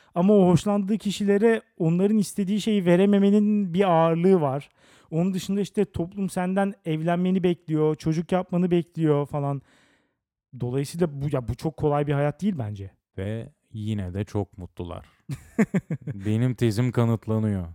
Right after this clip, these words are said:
Speaker 2: Bu insanlar bu kadar zor koşullarda bütün bunları bastırıp çok mutlu bir hayat sürebiliyorlar. Hemen bir destek daha çıkayım. Hepimizin sonu aseksüellik değil mi? Yaşlılık. Yaşlanınca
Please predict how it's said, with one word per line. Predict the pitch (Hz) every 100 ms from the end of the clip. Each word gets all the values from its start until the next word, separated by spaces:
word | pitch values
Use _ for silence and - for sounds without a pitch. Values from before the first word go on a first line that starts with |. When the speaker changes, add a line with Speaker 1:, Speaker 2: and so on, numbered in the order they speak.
| _
Speaker 2:
Bu | 110 131
insanlar | 117 113 101 113 117 120 110
bu | 123
kadar | 120 117 113 110
zor | 107 117 113
koşullarda | 107 - 98 101 101 101 110 127 - _ _ _
bütün | 101 107 - 143 120
bunları | 107 104 104 120 143 - _ _ _ -
bastırıp | 101 - - 110 117 120 - _ _ _
çok | 127 117
mutlu | 110 104 - 110
bir |
hayat | 113 113 120
sürebiliyorlar. | - 120 127 139 160 165 180 -
Hemen | _ 220 214 190 175
bir | 180
destek | 143 120 - 123 -
daha | 131 123
çıkayım. | - - 95 98 - _ _ _ _ _ _ _ _ -
Hepimizin | 208 147 120 104 113
sonu | 101 113 120 110
aseksüellik | - 110 - - 101 98 95 -
değil | 117 107
mi? | 87 98 117
Yaşlılık. | 107 95 - 92 90 - _ _ _ _ _ _ _
Yaşlanınca | 135 107 - 98 95 92 92 123